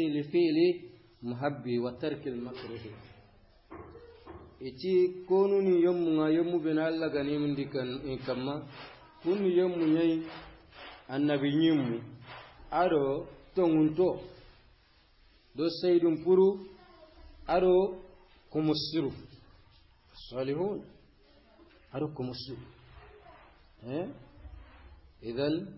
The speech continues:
ko aya nga ken tongunta hundini, kamane nga tin man yuti Allah wa rasula, fa ulaika ma'a alladhina an'ama Allah alayhim minan nabiyyina was-siddiqina wash-shuhada was-salihin wa hasuna ulaika rafiqa.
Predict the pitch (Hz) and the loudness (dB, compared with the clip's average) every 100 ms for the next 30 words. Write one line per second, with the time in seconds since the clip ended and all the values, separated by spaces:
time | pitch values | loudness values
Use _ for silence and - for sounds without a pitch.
0 | - - 156 156 156 147 143 143 151 147 | -20 -8 -2 0 0 -2 -4 -4 -6 -4
1 | 135 127 123 123 131 127 135 139 131 127 | -6 -6 -6 -6 -6 -4 -6 -6 -6 -6
2 | 139 139 135 131 123 139 135 135 135 123 | -4 -6 -6 -8 -6 -6 -6 -6 -8 -6
3 | 123 131 131 123 120 - 143 143 143 - | -4 -4 -4 -4 -8 -8 -8 -8 -10 -18
4 | - - - 120 143 147 143 135 131 131 | -20 -20 -8 -4 -2 -2 -4 -4 -6 -6
5 | 131 127 123 120 131 120 117 113 117 117 | -6 -6 -6 -6 -8 -8 -10 -10 -10 -8
6 | 110 123 135 117 107 - - 107 120 156 | -6 -4 -2 -4 -8 -18 -18 -10 -2 0
7 | 160 165 160 185 185 175 165 147 151 151 | 0 0 -2 0 0 0 -2 -4 -6 -6
8 | 180 170 147 - 139 127 127 135 160 160 | -6 -4 -6 -8 -12 -12 -10 -8 -6 -6
9 | 135 - 123 127 139 143 127 - 135 127 | -6 -8 -8 -8 -6 -6 -6 -8 -8 -8
10 | 131 139 180 - 156 131 131 127 113 117 | -6 -6 -6 -8 -10 -8 -8 -10 -10 -12
11 | 98 - 104 - | -14 -14 -16 -18